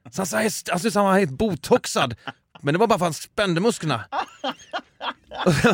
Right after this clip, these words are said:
och sen gick vi ut och, och, och, och liksom,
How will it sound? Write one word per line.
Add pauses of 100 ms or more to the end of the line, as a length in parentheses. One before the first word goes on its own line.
(260)
och
sen
gick
vi
ut (320)
och,
och, (120)
och,
och
liksom,